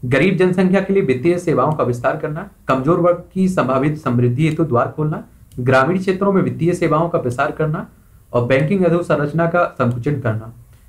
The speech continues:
माफ करिएगा, डी option इसमें गलत है, यानी कि D इसमें आप लगाएंगे और A, B, सी इसमें बिल्कुल सही है, लेकिन पूछा क्या है? सही नहीं है, तो डी है आपका, ठीक है। अगला question है, योजनाओं के संबंध में कौन सा कथन सही है?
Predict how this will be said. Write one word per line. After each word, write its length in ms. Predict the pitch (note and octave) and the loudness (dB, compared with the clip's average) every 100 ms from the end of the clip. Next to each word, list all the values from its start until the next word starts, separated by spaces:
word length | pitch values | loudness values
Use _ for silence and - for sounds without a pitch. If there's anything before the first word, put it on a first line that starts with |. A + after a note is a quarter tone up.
| - | -4
माफ 220 | B2+ D3+ | 0 2
करिएगा, 340 | F3+ F#3 G3 G3+ | 2 4 4 4
डी 340 | F#3+ B2 D#3+ | 0 0 2
option 340 | D#3 D#3 E3+ D#3+ | 4 2 -2 -4
इसमें 260 | - C#3+ | -4 -2
गलत 260 | B2 D#3+ - | 2 0 0
है, 140 | G#3 - - - B2+ | -6 -8 -18 -8 -2
यानी 200 | B2+ B2 | 0 0
कि 120 | D#3+ | -2
D 260 | A#2+ D#3 D3 | 0 2 2
इसमें 220 | D3 C3+ | 2 0
आप 180 | A#2+ B2 | 0 0
लगाएंगे 400 | A#2+ D3 F#3 G#3+ - - | 0 0 -2 -4 -8 -4
और 240 | B2+ B2 B2 | 0 2 0
A, 160 | C3+ F3 | 0 0
B, 340 | D3+ B2 E3 - - - | 0 -2 -4 -8 -18 -20
सी 260 | - D#3+ | -2 0
इसमें 400 | D#3 D#3+ E3+ F#3 - - | 0 0 -2 -2 -6 -6
बिल्कुल 260 | C#3 B2 B2+ | -2 0 -2
सही 180 | - G#2+ | -2 -6
है, 180 | - - - - | -6 -10 -18 -4
लेकिन 280 | B2+ E3+ E3 | 0 0 2
पूछा 240 | E3 E3 | 0 2
क्या 180 | G3+ F#3+ | 2 2
है? 120 | G#3 B3+ | 0 -2
सही 320 | - B2+ F3+ | -4 0 2
नहीं 240 | A#2+ A2 | 2 -2
है, 120 | G#2+ - - _ - | -4 -10 -20 _ -4
तो 40 | |
डी 260 | A#2 B2 A#2 | 0 2 2
है 100 | G#2+ | 2
आपका, 280 | G#2 - - - | -2 -8 -12 -4
ठीक 140 | F#3+ F3 | -2 -2
है। 100 | - - - - - _ - - - - - _ - - - _ - - - - - - - - - - - - - - - | -4 -16 -20 -20 -20 _ -20 -20 -20 -20 -20 _ -20 -20 -20 _ -20 -20 -20 -20 -20 -20 -20 -20 -20 -20 -20 -20 -20 -20 -4
अगला 240 | B2+ D#3 G3 | 0 2 2
question 320 | G#3 - A#3 | 0 0 0
है, 120 | G3 | 2
योजनाओं 680 | C3 C3+ C3 D3+ E3+ A#3 A3+ | 2 2 2 0 2 2 0
के 240 | - A#3 | 0 -2
संबंध 400 | G3+ D3 C3 F3 | 0 -2 0 0
में 180 | D#3+ B2 | 0 0
कौन 160 | - E3 | 0 0
सा 100 | F3+ | 0
कथन 260 | F3 F#3 F#3 | 0 0 0
सही 240 | E3 E3 | 0 0
है? 180 | F#3+ | -2